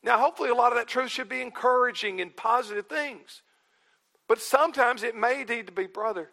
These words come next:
I, I love you, this about you, and I love your heart, and I love the way you do this. But you probably don't even know it, but man, you just stepped all over the toes of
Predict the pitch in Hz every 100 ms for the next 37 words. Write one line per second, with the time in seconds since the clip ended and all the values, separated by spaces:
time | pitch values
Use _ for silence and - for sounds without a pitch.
0 | _ _ _ _ _ _ _ _ _ _
1 | - - 160 - 190 180 160 185 156 156
2 | 165 - 139 139 - 147 135 139 180 190
3 | 170 147 175 175 175 - - 147 139 151
4 | 208 202 190 180 180 170 180 170 185 165
5 | - - _ _ _ _ _ _ _ _
6 | _ _ _ _ _ _ _ _ _ _
7 | _ 131 - _ _ 147 - 220 202 180
8 | 165 147 139 131 - - - 135 - -
9 | 160 - 147 - 147 131 - 131 123 120
10 | 104 101 - 113 107 107 95 101